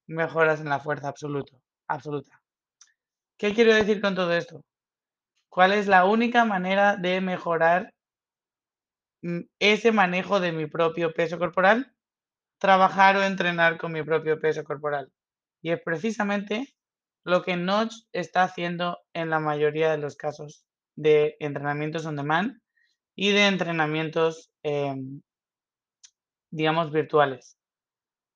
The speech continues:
La mayoría de nuestros, nuestros entrenamientos no solo son entrenamientos de corta duración y alta intensidad o media alta intensidad, sino que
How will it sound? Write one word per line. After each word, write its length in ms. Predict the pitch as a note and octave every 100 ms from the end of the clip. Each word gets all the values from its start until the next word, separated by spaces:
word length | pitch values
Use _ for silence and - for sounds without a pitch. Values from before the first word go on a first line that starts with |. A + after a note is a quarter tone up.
| _ _ _
La 140 | E3+
mayoría 420 | F3 F3+ F#3 F#3
de 80 | G#3
nuestros, 420 | G#3 G3 F#3+ G#3+ _
nuestros 360 | F3+ F3 F#3 E3+
entrenamientos 540 | F3 E3 F3 G#3 A#3
no 160 | A3+ F#3+
solo 220 | F3+ F3+
son 160 | E3 F3
entrenamientos 580 | E3 D#3+ D#3 E3 E3+ D#3
de 120 | D3
corta 320 | F3 F3+ G3+
duración 420 | G3 F3+ F3+ F#3
y 60 | F3
alta 220 | F3 F3+
intensidad 560 | F3 E3+ D#3+ F3+ F#3 F#3+ _ _ _ _
o 220 | D#3 E3
media 420 | D#3 D3+ D#3 D3+
alta 180 | D3 D#3
intensidad, 560 | D#3 D3+ D3+ D#3 E3+ F3+ _ _ _ _ _
sino 460 | - F3 F3+ G3 F#3+
que 420 | G3+ G#3+ B3+